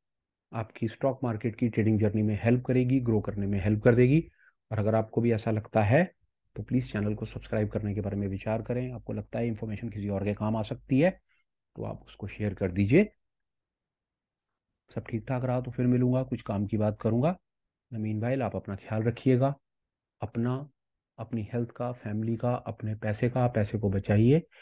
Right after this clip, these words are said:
ये सारी की सारी जो मेहनत हो रही है, वो पैसे को बचाने के लिए हो रही है, क्योंकि अगर पैसा बच गया, पैसा बर्बाद नहीं हुआ, तो विश्वास जानिए, अगर, अगर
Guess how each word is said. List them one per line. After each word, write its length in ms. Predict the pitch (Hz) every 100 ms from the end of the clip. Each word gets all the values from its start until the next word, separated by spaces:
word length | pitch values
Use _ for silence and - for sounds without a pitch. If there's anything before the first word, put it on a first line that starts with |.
| - _ -
ये 80 | 127
सारी 300 | 127 131 160
की 100 | 156
सारी 300 | - 123 127
जो 80 | 123
मेहनत 340 | 110 120 123
हो 120 | 123
रही 120 | 120 123
है, 100 | 123
वो 140 | 117
पैसे 260 | 117 - 107
को 100 | 101
बचाने 380 | 104 101 107
के 120 | 101 104
लिए 120 | 107
हो 140 | 104
रही 120 | 107
है, 80 | 123
क्योंकि 240 | 123 107 120
अगर 180 | 117
पैसा 280 | 117 107 107
बच 180 | 101 95
गया, 300 | 107 117 131 _ _ _ -
पैसा 220 | 120 127
बर्बाद 400 | 113 104 104 101
नहीं 160 | 101 101
हुआ, 160 | 107 -
तो 100 | 107
विश्वास 360 | 101 110 92
जानिए, 380 | 95 92 107 156 _ _ _ _ _ _ _ 139
अगर, 260 | 123 165
अगर 380 | - 139 147